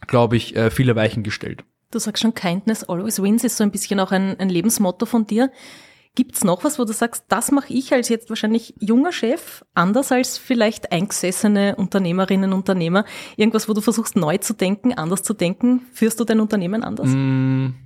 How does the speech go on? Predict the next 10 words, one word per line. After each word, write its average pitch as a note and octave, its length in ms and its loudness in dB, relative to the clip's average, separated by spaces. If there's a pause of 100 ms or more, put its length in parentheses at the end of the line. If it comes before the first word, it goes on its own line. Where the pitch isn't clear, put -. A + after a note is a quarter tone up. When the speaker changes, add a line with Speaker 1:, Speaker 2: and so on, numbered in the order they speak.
Speaker 1:
ja, B2+ 480 2
also C3 880 2
natürlich, D3 880 0
man C#3 400 -2
muss C3 160 0
natürlich C3 340 2
auch C3 140 2
sagen, B2+ 220 2
ich B2 100 0
habe B2 160 -2